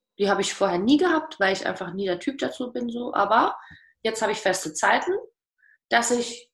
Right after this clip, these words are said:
spätestens um fünfzehn Uhr mache ich meinen Laptop für eine Stunde zu. Komplett. Da setze ich mir auch keinen Termin rein. Mache ich eine Stunde zu.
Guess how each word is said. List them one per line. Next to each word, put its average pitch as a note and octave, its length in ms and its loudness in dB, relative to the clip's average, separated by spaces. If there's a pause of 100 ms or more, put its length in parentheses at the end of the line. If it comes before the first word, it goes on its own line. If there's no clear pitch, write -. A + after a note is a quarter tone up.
(140)
spätestens D4 640 -2
um A#3 100 -2
fünfzehn E4 640 2
Uhr D#4+ 360 0 (840)
mache A#3 260 4
ich A#3+ 140 -2
meinen F#3 240 0
Laptop A3 520 0 (140)
für A3+ 100 2
eine F#3+ 180 2
Stunde C4 520 0
zu. - 480 -4 (380)
Komplett. E3+ 560 -4 (280)
Da G3 120 2
setze A3+ 280 -2
ich - 100 -8
mir F#3 140 -4
auch - 80 -8
keinen F3+ 200 -4
Termin C#4+ 400 0
rein. D#4+ 240 2 (1120)
Mache F#3+ 180 2
ich - 40 -6
eine F#3 80 -8
Stunde F#3+ 400 -6
zu. - 420 -2